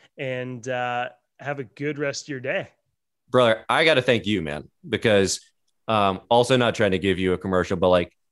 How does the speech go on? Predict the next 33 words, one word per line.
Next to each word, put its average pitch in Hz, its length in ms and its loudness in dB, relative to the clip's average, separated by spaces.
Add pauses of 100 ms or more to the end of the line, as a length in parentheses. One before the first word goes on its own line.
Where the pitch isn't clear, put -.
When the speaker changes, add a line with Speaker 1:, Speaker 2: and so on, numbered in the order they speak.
(100)
Speaker 2:
I've 120 260 0
known 123 300 2
you 104 520 -2
since 104 220 -6
before 110 400 0
the 98 160 2
Open 95 220 2
Center 85 260 -4
started, 82 580 -2 (340)
and 90 440 -2 (180)
you 117 240 2
and 117 80 4
I 107 280 0
have 104 180 -4
had 95 180 -2
some 92 220 -4
really 92 340 2
inspirational 85 960 -6
conversations, 78 760 -8 (220)
and 104 120 -2
we've 123 240 2
talked 95 260 -2
about 82 180 -2
a 85 40 -4
few 85 180 -8
different 82 280 -8
ideas. 76 380 -8 (220)
And 98 100 -6
so 110 120 2
I 110 120 2
can 110 160 -2
honestly 107 380 -2
say 104 380 0